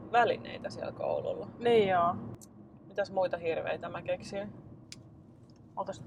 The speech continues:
Speaker 2: pesis
Speaker 1: Joku
Speaker 2: ja
Speaker 1: polttopallo tai joku tällainen. On
Speaker 2: Pol-,
Speaker 1: ihan painajaista.
Speaker 2: sähly, hei.
Speaker 1: Ja koris. Ja
Speaker 2: Joo,
Speaker 1: sähly.
Speaker 2: sähly.
Speaker 1: Joo.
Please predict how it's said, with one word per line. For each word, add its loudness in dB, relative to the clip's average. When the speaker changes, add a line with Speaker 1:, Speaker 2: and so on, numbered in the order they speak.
Speaker 2:
pesis 4
Speaker 1:
Joku 12
Speaker 2:
ja -2
Speaker 1:
polttopallo 10
tai 0
joku -2
tällainen. -2
On -8
Speaker 2:
Pol-, 10
Speaker 1:
ihan 6
painajaista. 2
Speaker 2:
sähly, 12
hei. 10
Speaker 1:
Ja 4
koris. 2
Ja 0
Speaker 2:
Joo, 12
Speaker 1:
sähly. 10
Speaker 2:
sähly. 12
Speaker 1:
Joo. 2